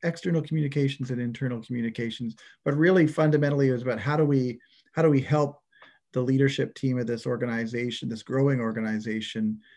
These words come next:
um, lead, bring in new teams, integrate, um, and manage through, you know, this is the time when nine eleven was going on. This is the time when, uh,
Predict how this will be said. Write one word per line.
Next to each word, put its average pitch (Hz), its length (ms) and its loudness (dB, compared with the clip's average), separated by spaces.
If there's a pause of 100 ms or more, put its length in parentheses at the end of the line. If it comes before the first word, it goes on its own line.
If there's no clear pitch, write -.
(240)
um, 113 400 -2
lead, 131 640 2
bring 131 180 0
in 131 160 0
new 127 200 0
teams, 127 560 -2
integrate, 127 680 -2 (180)
um, 117 540 -4 (360)
and 127 180 0
manage 131 500 0
through, 120 480 -2 (460)
you 147 120 -2
know, 117 420 -2
this 156 160 2
is 135 140 -2
the 127 80 -4
time 123 340 0
when 113 340 -2 (300)
nine 120 220 -2
eleven 147 340 2
was 139 140 2
going 135 320 2
on. 127 200 -2
This 123 140 -8
is 131 100 -8
the 127 80 -6
time 120 360 -4
when, 113 440 -2 (120)
uh, 110 480 -6